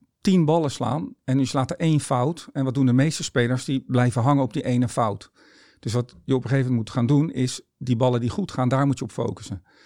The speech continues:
Dus dan geef je jezelf een schouderklopje. Ik, ik sprak mezelf ook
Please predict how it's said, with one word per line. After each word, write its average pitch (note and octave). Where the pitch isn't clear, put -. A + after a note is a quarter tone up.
Dus A2+
dan B2
geef A#2
je -
jezelf A2
een C3
schouderklopje. B2+
Ik, -
ik -
sprak -
mezelf A2+
ook G#2+